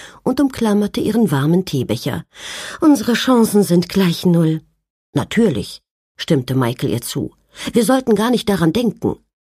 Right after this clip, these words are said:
Aber dann stellte er einen Stapel Krimis verkehrt herum hin, weil er entweder fand, dass sie so besser aussahen,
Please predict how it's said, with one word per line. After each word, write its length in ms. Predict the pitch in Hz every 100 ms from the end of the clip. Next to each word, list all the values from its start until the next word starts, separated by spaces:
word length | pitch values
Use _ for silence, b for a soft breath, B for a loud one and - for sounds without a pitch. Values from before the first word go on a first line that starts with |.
| _ -
Aber 200 | 202 226
dann 260 | 185 220
stellte 400 | 254 - 226 226
er 220 | 196 185 -
einen 260 | 185 160
Stapel 420 | - 180 202 -
Krimis 420 | 147 - 196 185 -
verkehrt 460 | 147 - 214 208
herum 240 | 139 123 131
hin, 300 | 180 175 - B B
weil 160 | - 131
er 220 | 123 -
entweder 500 | 170 147 - 160 175
fand, 460 | 175 214 269 - -
dass 160 | 127 120
sie 100 | 123
so 160 | 151
besser 320 | 139 127 131 -
aussahen, 680 | 127 117 - 147 170 240